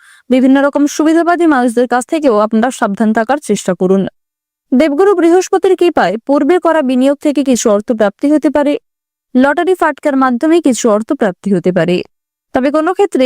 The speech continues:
বেশি অর্থ বিনিয়োগ করতে চাইলে সমস্যা কিন্তু অনেকটাই বাড়বে।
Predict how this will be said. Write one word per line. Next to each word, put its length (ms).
বেশি 380
অর্থ 280
বিনিয়োগ 440
করতে 300
চাইলে 320
সমস্যা 440
কিন্তু 280
অনেকটাই 440
বাড়বে। 300